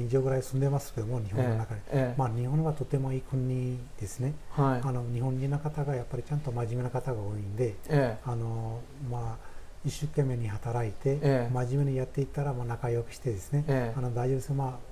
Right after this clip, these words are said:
Speaker 1: 観光にするとたくさん見るところがあります。日本、
Speaker 2: ええ、ええ。
Speaker 1: 日本の文化とか、
Speaker 2: ええ。
Speaker 1: 日本のやっぱり、あの、僕だったらもう、あの、字が書けられないですけども、
Speaker 2: うん。
Speaker 1: もっと、あの、漢字とか勉強したら、
Speaker 2: はい。
Speaker 1: すごく、あの、本当に将来ですね、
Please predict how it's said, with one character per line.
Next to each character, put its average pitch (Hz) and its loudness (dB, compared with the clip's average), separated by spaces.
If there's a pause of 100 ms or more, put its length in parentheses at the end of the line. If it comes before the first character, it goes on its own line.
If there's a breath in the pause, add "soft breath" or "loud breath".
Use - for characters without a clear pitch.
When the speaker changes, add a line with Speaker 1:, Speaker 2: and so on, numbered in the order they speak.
(120)
Speaker 1:
観 139 2
光 147 4
に 151 6
す 156 2
る 151 6
と 143 2
た - -8
く - -10
さ 170 0
ん 160 2
見 165 2
る 160 4
と 139 0
こ 117 0
ろ 113 -2
が 101 -6
あ - -6
り 101 -4
ま 104 -4
す。 - -12
日 117 0
本、 110 4
Speaker 2:
え 120 4
え、 123 2
え - -
え。 - 4
Speaker 1:
日 127 4
本 131 2
の 127 2
文 127 2
化 127 2
と 113 -4
か、 110 -2
Speaker 2:
え 131 4
え。 127 4
Speaker 1:
日 123 2
本 131 2
の 127 0
や 123 -2
っ 117 -2
ぱ 127 -4
り、 120 0
あ 120 -2
の、 117 -4 (360 loud breath)
僕 147 6
だ 151 10
っ 151 2
た 151 2
ら 147 4
も 127 0 (340 loud breath)
う、 127 -4
あ 120 0
の、 113 -2 (280)
字 143 8
が 139 4
書 127 0
け 139 2
ら 135 6
れ 139 4
な 139 2
い 110 -2
で 98 -4
す - -12
け 117 -4
ど 101 -4
も、 123 -2
Speaker 2:
う 170 2
ん。 160 8
Speaker 1:
も 151 12
っ 143 4
と、 147 0
あ - -2
の、 117 -4
漢 127 -2
字 123 0
と 127 -2
か 120 0
勉 117 -2
強 127 0
し - -8
た 127 0
ら、 113 -4 (160)
Speaker 2:
は 131 2
い。 123 -4
Speaker 1:
す 127 0
ご 139 8
く、 - 0
あ 120 0
の、 110 -4
本 123 -2
当 123 -2
に 120 -2
将 135 4
来 123 4
で 98 -4
す - -8
ね、 151 2